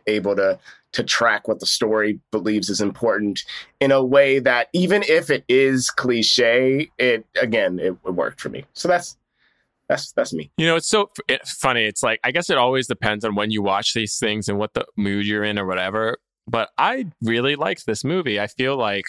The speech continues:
Speaker 2: I, I feel like, I feel like it's unfair to say it's cliche. One, because it's actually freaking based on a true story. I mean, some of these movies kind of really aren't. But also because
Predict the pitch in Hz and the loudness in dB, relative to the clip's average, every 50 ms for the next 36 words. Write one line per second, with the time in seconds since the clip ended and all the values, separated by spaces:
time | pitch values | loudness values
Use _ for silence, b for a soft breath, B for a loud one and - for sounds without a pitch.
0 | - _ _ _ _ _ - 120 139 - - - 269 - - - 160 170 170 165 | -12 _ _ _ _ _ -2 -2 -2 0 0 -2 -2 -2 0 0 0 2 2 2
1 | 151 135 127 120 - _ _ - 127 - - 202 220 226 214 208 - - - 120 | 2 2 2 0 -2 _ _ -4 -4 -2 0 0 0 0 -2 -2 -4 -4 -4 -2
2 | 123 131 131 120 - - - 127 143 151 143 120 113 101 101 - - - - - | -2 -2 -2 -4 -4 -2 0 0 2 2 2 0 0 0 -2 -2 -4 -4 -2 -2
3 | 113 110 104 101 - - - - 113 98 - - - 98 95 101 104 104 107 110 | -2 0 -2 -2 -4 -8 -6 -4 -2 -2 -2 -2 0 0 0 0 0 -2 -2 -2
4 | 123 160 190 196 180 151 - 135 123 123 - 131 143 135 135 123 - - - - | -2 0 0 -2 -2 -4 -4 -4 -6 -4 -4 -4 -4 -2 -4 -6 -6 -6 -6 -6
5 | 110 - 113 98 82 98 98 104 - - 104 95 92 - - 104 101 - - - | -6 -4 -4 -6 -4 -4 -4 -4 -4 -4 -4 -4 -4 -4 -4 -2 -2 -4 -4 -4
6 | 107 104 92 78 80 80 98 - 92 95 95 - - 120 123 113 101 - 101 98 | -4 -4 -4 -4 -4 -4 -6 -6 -6 -6 -6 -2 -2 -2 0 -2 -2 -2 -4 -4
7 | 95 95 90 - - 104 90 82 82 - _ _ - 101 101 95 92 85 - - | -4 -4 -4 -4 -4 -4 -4 -6 -6 -10 _ _ -6 -6 -4 -2 -2 -4 -4 -4
8 | 95 95 85 78 76 - _ _ _ _ - 139 139 131 151 190 233 - - 190 | -4 -4 -4 -4 -6 -8 _ _ _ _ -2 -2 0 0 -2 -2 -2 -2 -4 -4
9 | 165 139 147 - - 135 123 120 117 113 113 110 107 - - - | -4 -4 -4 -4 0 0 2 2 2 0 0 -2 -4 -4 -8 -12